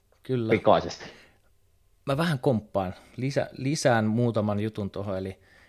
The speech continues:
Speaker 1: eli tosiaan se vielä tuohon miesten kiekoheittoon, että oli ensimmäinen kerta, kun kaksi miestä heittää kaksi kertaa yli seitsemänkymmentä metriä,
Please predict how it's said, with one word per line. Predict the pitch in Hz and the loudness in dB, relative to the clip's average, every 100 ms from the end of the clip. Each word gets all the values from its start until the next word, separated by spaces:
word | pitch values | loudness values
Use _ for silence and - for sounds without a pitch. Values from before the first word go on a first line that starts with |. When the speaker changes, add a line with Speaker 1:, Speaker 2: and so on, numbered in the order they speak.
| - | -10
Speaker 1:
eli | 107 | -4
tosiaan | 135 135 135 120 110 - - - _ _ | -2 2 2 2 0 -6 -18 -20 _ _
se | - - 143 | -8 2 2
vielä | 135 135 120 | 4 2 2
tuohon | 120 123 | 0 0
miesten | 127 127 120 | 0 -2 0
kiekoheittoon, | 139 131 113 107 - 104 | 0 2 0 0 -2 -6
että | 104 | -2
oli | 120 127 | -2 0
ensimmäinen | 151 131 113 110 | 0 0 0 0
kerta, | 123 120 107 | 0 0 -2
kun | 98 110 104 - _ _ - | -6 -6 -6 -12 _ _ -4
kaksi | 135 - 120 | -2 -2 -6
miestä | 104 98 - | -4 -6 -8
heittää | 101 98 - 107 104 85 - - | -8 -8 -8 -6 -6 -8 -16 -8
kaksi | - 175 - 123 | -4 -4 -4 -4
kertaa | 113 98 - 95 | -2 -2 -4 -6
yli | 90 95 | -6 -8
seitsemänkymmentä | 98 92 - 92 92 90 92 92 | -8 -10 -10 -12 -10 -12 -12 -12
metriä, | 90 - 87 | -14 -12 -12